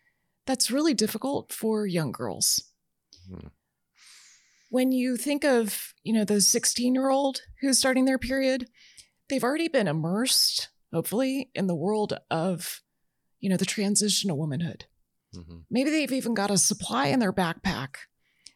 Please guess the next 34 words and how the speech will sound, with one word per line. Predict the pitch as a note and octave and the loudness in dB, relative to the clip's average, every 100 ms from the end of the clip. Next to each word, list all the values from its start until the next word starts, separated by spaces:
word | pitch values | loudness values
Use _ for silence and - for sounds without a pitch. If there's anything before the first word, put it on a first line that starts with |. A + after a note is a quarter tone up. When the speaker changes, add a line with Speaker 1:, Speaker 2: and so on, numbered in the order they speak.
| _ - | _ -4
Speaker 1:
of | D3 G3+ F3 | 0 2 2
some | - G#3 | 2 2
pads | F3+ G#3 C4 C4 - | 2 2 4 2 2
that | G#3+ - | 0 0
they | A3 | 0
could | G#3 | 0
put | - A3+ | 0 0
on. | G#3 G3+ G#3+ | 2 2 2
They | E3+ | 0
could | - | -2
just, | E3+ F#3 - - | 0 2 0 -2
you | G3+ | -2
know, | F3 | -2
go | - A#3 | 0 2
off | B3 | 2
to | - | 0
the | A#3+ | -2
bathroom | G#3+ F#3 G#3+ A3 A3 A3 | -2 -2 -2 0 2 2
because | G#3 F#3+ E3 | 0 0 2
someone | - F#3+ F#3 F3+ | 2 2 2 0
told | F#3+ F#3+ | 0 -2
them | A3 G3+ | 0 -2
about | G3+ - - - | -2 -4 -4 -4
how | F#3 | -2
to | E3 | -2
manage | C#3+ B2+ F#3+ - | -2 0 0 0
this | B3+ C4+ - | -2 0 0
when | F#3 E3+ | 0 -2
you | |
feel | E3+ E3 D#3+ | -4 -6 -2
this | E3 | -2
trickle | - G3 G3 E3 | -2 -2 -2 -2
of | - | -4
blood | C3 C3+ G3 | -4 -2 -2